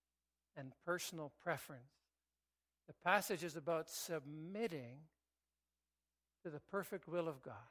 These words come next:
because God knows best. So it's very challenging,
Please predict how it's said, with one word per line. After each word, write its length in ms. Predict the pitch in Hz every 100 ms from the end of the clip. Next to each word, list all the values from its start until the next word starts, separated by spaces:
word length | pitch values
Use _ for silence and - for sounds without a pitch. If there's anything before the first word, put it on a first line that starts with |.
| - _ _ _ _ _ _ _ _
because 300 | 147 - 143 131
God 340 | 147 151 160 151
knows 220 | 165 165 147
best. 100 | 240 240 - _ _ _ _ _ _ _ _ _ _ _ _ _ _ _ _ _ _ _ _ _ _ _ _ _ _ _ _ _ _
So 80 | 190
it's 100 | 185
very 220 | 185 220
challenging, 640 | - 196 165 143 131 -